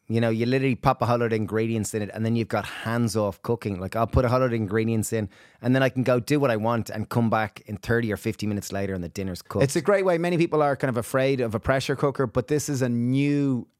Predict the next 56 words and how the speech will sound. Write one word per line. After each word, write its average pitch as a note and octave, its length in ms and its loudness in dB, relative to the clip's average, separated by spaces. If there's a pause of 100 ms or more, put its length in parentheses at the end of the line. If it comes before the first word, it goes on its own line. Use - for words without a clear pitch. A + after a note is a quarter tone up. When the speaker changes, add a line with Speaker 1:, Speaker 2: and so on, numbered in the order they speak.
Speaker 2:
kind B2+ 140 0
of G#2+ 100 0
advanced, A#2+ 680 -2
it A#2 120 -8
takes C#3 260 -2
away B2+ 120 0
the A#2 100 -4
worry A#2 200 0
from G#2 160 -8
pressure B2 300 -2
cooking. C3+ 340 -2 (440)
Because D3 320 2
you're E3+ 80 2
cooking D#3+ 260 0
in D3+ 80 0
one D3+ 160 0
pot, C#3+ 360 0
you A2 140 -6
literally A#2 480 -2
only G#2+ 220 -4
have G2+ 240 -4
one G2+ 180 -6
pot G2+ 220 -6
to - 100 -20
clean G#2+ 220 -4
up. A2 180 -6 (200)
And B2+ 120 0
it's B2+ 140 0
a D3 60 0
beautiful D#3+ 560 0
way C#3 220 2
to - 100 -4
have A#2+ 120 -2
six - 280 -4
portion B2+ 440 -2
capacity, B2 580 -2
so B2 120 -4
it's A2+ 100 -4
easy C3+ 200 -2
to A#2+ 100 -12
cook A#2+ 180 -2
for - 80 -14
the A2 60 -6
family. F#2 480 -10
Speaker 1:
Yeah, A#2 320 2
it's - 140 -4
so F3+ 120 2
simple D#3 320 -2
to A#2+ 120 -2
use, B2 360 2
even D#3 260 2
for C3 140 2
a A#2+ 40 2
novice A#2 380 0
home A2 220 0
cook. - 320 -2